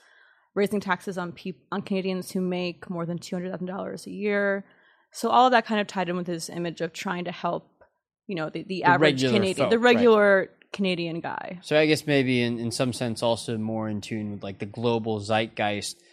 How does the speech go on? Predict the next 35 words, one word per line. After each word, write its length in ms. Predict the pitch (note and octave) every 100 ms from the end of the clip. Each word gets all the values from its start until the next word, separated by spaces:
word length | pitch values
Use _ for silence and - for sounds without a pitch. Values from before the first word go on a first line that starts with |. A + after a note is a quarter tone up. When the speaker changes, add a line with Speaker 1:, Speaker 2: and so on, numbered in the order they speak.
| _ -
Speaker 2:
and 200 | A#2 A2
the 80 | G#2+
newfound 600 | A2+ B2+ - B2 A2 G#2+
emphasis 500 | G#2 G2+ G2+ A2 -
on 180 | A#2+ A2
inequality 800 | A2+ G2+ - - C3 A#2+ G#2+ G2
that's 200 | F#2+ G2
Speaker 1:
Yeah. 160 | G#3+ A#3+
Speaker 2:
been 60 | G3
such 160 | A2
a 60 | G#2
big 260 | - A2 -
prominent 500 | - A#2 G#2+ G2 -
part 280 | A#2+ A2
of 40 | G2
the 120 | G2+
economic 440 | F#2+ G2+ G2 G2 F#2
conversation 680 | G2+ F#2+ F#2+ A2+ G#2 -
in 60 | F#2+
the 60 | E2+
last 260 | A#1+ -
few 100 | A2
years. 300 | G#2+ - - - _
Speaker 1:
Yeah, 160 | A3+ B3+
definitely. 460 | G#3 G#3 G#3+ F#3+ F3+
I 60 |
mean, 120 | F#3+
inequality 420 | F#3 G3 G3 F#3 F#3
has 100 | -
definitely 320 | F#3+ F#3+ F3+
hit 260 | F3 F3+ -
Canada 340 | F#3 F3+ F#3
as 200 | F3+ F3+
well 300 | F3+ F3+ -
as 400 | - G3+ - -